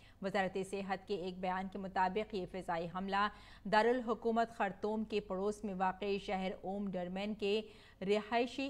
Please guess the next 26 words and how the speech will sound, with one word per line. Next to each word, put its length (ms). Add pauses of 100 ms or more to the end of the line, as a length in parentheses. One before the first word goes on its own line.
इलाके 380
में 140
हुआ 200 (100)
है। 60 (280)
इस 160
हमले 260
में 280
कई 160
लोग 260
जख्मी 360
हुए 240
हैं। 100 (380)
ये 100
फिजाई 400
हमला 320 (180)
दारुल 240
हुकूमत 460 (240)
के 100
शहरी 240 (100)
इलाकों 400 (320)
और 180
सूडान 480
के 260
दीगर 360
इलाकों 420
पर 200